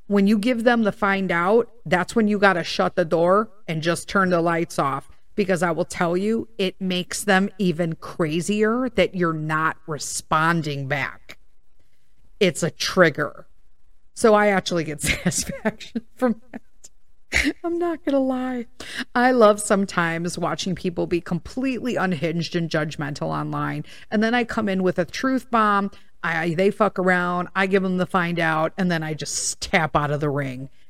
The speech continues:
and watch them self-explode online. Um, apparently that's what happened. And <laughs> her comments had to be deleted and she had to be blocked.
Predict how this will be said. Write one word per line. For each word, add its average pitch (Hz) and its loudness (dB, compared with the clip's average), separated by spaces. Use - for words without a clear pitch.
and 165 2
watch 147 0
them 151 0
self-explode 139 -2
online. 143 -2
Um, 190 8
apparently 226 2
that's 170 0
what 208 4
happened. 240 0
And 175 0
<laughs> - 2
her 233 10
comments 233 -2
had 190 2
to 185 4
be 190 2
deleted 160 -2
and 147 -6
she - -4
had 127 -8
to 135 -8
be 143 -8
blocked. - -10